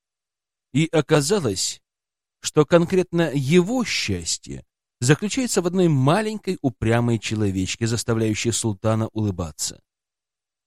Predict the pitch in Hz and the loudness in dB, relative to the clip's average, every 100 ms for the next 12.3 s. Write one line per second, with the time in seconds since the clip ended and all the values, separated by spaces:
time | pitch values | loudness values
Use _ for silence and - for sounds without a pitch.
0 | _ _ _ _ _ _ 110 120 135 147 | _ _ _ _ _ _ 0 2 4 4
1 | 131 127 127 131 - 151 156 - 135 123 | 4 2 2 2 0 0 0 2 2 0
2 | 107 135 139 - 131 120 135 131 123 127 | 0 0 0 0 0 2 2 2 2 2
3 | 120 135 127 120 120 127 135 - _ _ | 2 0 0 2 2 4 2 0 _ _
4 | _ _ 147 143 135 165 190 165 - 147 | _ _ -2 2 4 4 4 2 0 2
5 | 147 139 - 135 - 135 - 120 120 113 | 2 2 2 0 0 -2 0 2 4 4
6 | 147 147 120 - 117 - _ _ _ - | 0 0 -4 -2 -4 -4 _ _ _ 0
7 | 160 139 170 220 220 185 160 151 135 - | 4 6 4 2 -2 -2 -2 -4 -4 -4
8 | 110 104 95 87 82 82 78 - 82 - | 0 0 0 -4 -8 -12 -16 -16 -16 -20
9 | _ _ _ _ _ _ _ _ _ _ | _ _ _ _ _ _ _ _ _ _
10 | _ _ _ _ _ _ _ _ _ - | _ _ _ _ _ _ _ _ _ 0
11 | 139 214 220 214 190 - _ - 160 160 | 4 4 4 4 4 2 _ 2 4 4
12 | 170 170 | 2 2